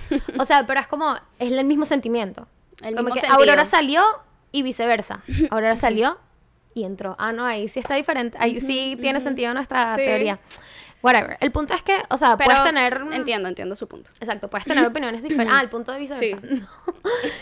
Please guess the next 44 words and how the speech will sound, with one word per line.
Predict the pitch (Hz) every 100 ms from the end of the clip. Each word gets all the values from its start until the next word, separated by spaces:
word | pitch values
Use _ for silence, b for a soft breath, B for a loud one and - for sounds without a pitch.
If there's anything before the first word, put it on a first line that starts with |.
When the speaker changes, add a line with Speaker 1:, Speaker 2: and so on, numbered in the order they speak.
| -
Speaker 2:
Yo | 269
digo | 285
que | 320
puedes | 240 254 247
tener | 302 254 233
opiniones | 240 254 247
diferentes. | 285 - 226 262 359 415 - _ _
Speaker 1:
Totalmente. | 269 269 247 202 185 226 -
Speaker 2:
Este, | 226 - 214 226
y | 226
están | - 208
igual | 208 226
de | 240
válidas. | 277 302 359 359 -
Y | 233
como | 208 196
yo | 196
dije, | 233 190
o |
sea, | 202
va | 185
a |
haber | 185 208
personas | 240 240 247 269
que | 254
concuerden | 214 196 190 233
conmigo | 247 220 240
porque | 262 208 196 180 -
su | 214
experiencia | - 202 190 190 202
dicen | 220 254
que | 220
sí, | - 214
Speaker 1:
No, | 392 294 240
y, | 226
Speaker 2:
más | 220
de | 226
treinta. | 220 285 349 392
Speaker 1:
y |
como | - 262
estábamos | 254 233 262 320
diciendo | 233 226
Speaker 2:
O |
Speaker 1:
ahorita, | 240 269 202 185